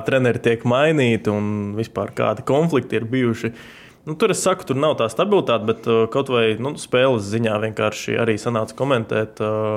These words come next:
Liepāja Riga tieši pēc kausa pusfināla, ā, tikās viņi virslīgā nulle divi. Zaudēja otrais puslaiks,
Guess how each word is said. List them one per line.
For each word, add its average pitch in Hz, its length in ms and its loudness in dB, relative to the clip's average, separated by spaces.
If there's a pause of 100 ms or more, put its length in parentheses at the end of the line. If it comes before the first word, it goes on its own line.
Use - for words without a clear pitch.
(540)
Liepāja 117 400 0
Riga 110 240 -2 (240)
tieši 110 240 -2
pēc 107 240 -2
kausa 110 400 -2 (160)
pusfināla, 104 600 -6 (200)
ā, 101 360 -6
tikās 104 360 -4
viņi 107 460 -8 (420)
virslīgā 143 560 0
nulle 131 320 2
divi. 110 280 0 (400)
Zaudēja 110 580 0
otrais 127 320 0
puslaiks, - 640 -8